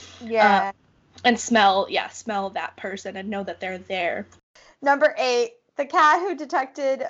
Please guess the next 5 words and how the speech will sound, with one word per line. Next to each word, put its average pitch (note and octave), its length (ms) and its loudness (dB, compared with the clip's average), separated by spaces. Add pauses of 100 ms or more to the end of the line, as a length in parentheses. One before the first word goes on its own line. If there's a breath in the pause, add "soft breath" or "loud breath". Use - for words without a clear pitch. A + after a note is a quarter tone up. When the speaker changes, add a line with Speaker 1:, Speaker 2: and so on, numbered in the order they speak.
Speaker 1:
a A3 460 4
human's A#3+ 520 -8
breast G3+ 420 -2
cancer. F3+ 600 -8 (720 soft breath)
Wendy B3+ 640 -4